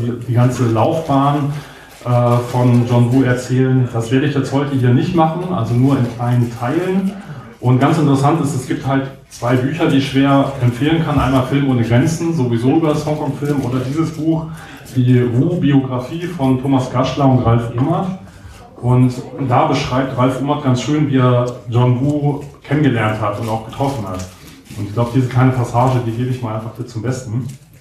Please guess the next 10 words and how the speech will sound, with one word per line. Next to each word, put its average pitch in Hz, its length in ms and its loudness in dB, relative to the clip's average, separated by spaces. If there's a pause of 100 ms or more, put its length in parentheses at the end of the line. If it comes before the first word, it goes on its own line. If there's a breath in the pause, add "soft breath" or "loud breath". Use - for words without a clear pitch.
(440)
<clears throat> - 720 0
Einen 117 200 2
ersten 165 360 0
Zugang 165 540 -2
zu 120 200 -2
Wus 139 260 0
Welt 151 220 2
finde 135 240 2
ich 131 100 0
neunzehnhundertsiebenundachtzig. 123 1600 0